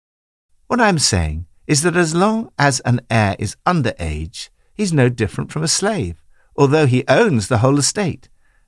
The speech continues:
The heir is subject to guardians and trustees until the time set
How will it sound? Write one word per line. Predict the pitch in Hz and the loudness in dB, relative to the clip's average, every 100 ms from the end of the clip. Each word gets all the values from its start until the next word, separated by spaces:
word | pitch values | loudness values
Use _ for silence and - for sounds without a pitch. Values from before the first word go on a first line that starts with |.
| - | -12
The | - | -4
heir | 156 196 147 | 0 2 2
is | 139 - | 0 -2
subject | - 110 110 | -2 -2 -4
to | 92 | -10
guardians | 87 127 135 131 139 127 | 0 4 4 2 0 -2
and | - 92 | -4 -8
trustees | - 120 - - 147 104 107 | -4 -4 -2 -4 -4 -4 -6
until | 104 127 | -4 -2
the | 113 | -2
time | 107 - 147 151 135 | -2 2 2 2 0
set | - 120 - | 2 2 0